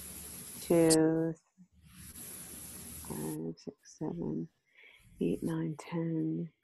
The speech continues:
I think I have, like, twenty images.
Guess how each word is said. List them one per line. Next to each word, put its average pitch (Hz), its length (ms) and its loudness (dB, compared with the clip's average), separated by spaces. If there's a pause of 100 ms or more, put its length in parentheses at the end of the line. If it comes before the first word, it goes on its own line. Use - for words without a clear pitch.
(800)
I 175 60 6
think 190 160 12
I 180 60 12
have, 170 120 12
like, 165 320 12 (840)
twenty 160 1500 12
images. 165 460 12